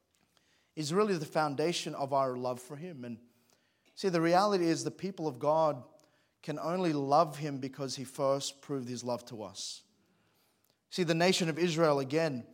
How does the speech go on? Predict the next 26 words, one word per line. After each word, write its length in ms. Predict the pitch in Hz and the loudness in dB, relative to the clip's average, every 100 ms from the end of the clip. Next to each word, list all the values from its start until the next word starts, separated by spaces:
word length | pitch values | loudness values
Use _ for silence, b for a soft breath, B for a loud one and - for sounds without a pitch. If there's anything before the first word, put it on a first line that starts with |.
| b b b | b b b
they 160 | 139 147 | -4 0
need 180 | 165 156 | 0 0
to 80 | 170 | 0
be 120 | 156 | 2
reminded 600 | 147 143 143 160 170 156 | 0 2 4 4 2 0
of 280 | 135 120 120 | 0 -4 -10
his, 440 | 131 151 123 - b b b b 117 | -6 -4 -2 -4 b b b b -10
uh, 120 | 113 | -10
his, 360 | 120 143 120 | -6 -4 -2
his, 380 | 135 135 107 - - b b b b _ _ _ | -4 -4 -4 -6 -10 b b b b _ _ _
his, 260 | - 139 127 - _ _ _ | -10 -8 -10 -14 _ _ _
his 260 | 131 139 - | -10 -6 -6
rescue, 680 | 135 151 185 - - 165 131 | 0 2 6 6 6 2 -2
his 200 | 139 117 | -4 -4
deliverance 1040 | 139 135 143 165 160 156 113 - - - - _ _ _ _ _ _ _ _ _ _ | -4 -2 0 0 -2 -6 -6 -6 -6 -10 -18 _ _ _ _ _ _ _ _ _ _
of 320 | - 156 156 135 | 2 2 2 0
them 220 | 156 135 | 0 -2
from 200 | 156 147 | -6 -6
the 80 | 135 | 0
bondage 440 | 139 160 156 131 | 2 2 2 0
that 120 | 143 | -2
they 120 | 143 | -2
had 280 | 131 139 147 | -2 0 0
in 140 | 143 117 | 0 -6
Egypt. 460 | 151 160 147 151 | -8 -4 -4 -4
And 160 | 143 | -6